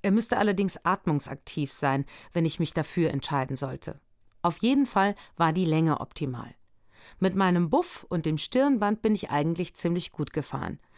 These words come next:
Vielleicht hole ich mir noch einen gefütterten Buff, da ich im Genick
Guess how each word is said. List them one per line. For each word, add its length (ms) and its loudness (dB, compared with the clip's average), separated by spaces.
Vielleicht 400 0
hole 220 4
ich 180 -2
mir 120 4
noch 180 0
einen 320 0
gefütterten 640 0
Buff, 260 -2
da 180 4
ich 140 -4
im 120 -4
Genick 380 -2